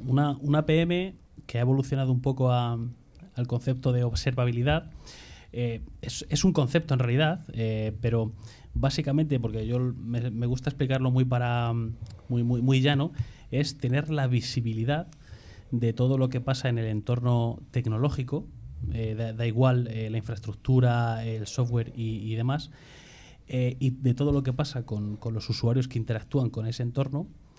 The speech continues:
para determinar, o mejor dicho,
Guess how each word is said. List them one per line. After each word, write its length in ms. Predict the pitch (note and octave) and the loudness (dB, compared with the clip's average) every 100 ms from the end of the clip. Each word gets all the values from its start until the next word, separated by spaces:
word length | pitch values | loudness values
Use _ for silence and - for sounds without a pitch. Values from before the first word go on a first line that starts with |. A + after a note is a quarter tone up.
| - - - | -20 -18 0
para 340 | B2+ C#3+ D#3+ - - | 2 2 0 -8 -4
determinar, 840 | C3 A#2+ A#2+ A#2 A2+ B2 C#3+ F#3+ - - - | 0 0 0 -2 0 0 0 -4 -8 -18 -6
o 100 | A#2 | -4
mejor 240 | - C3 | -2 -2
dicho, 320 | D3 - D#3+ | -2 0 -2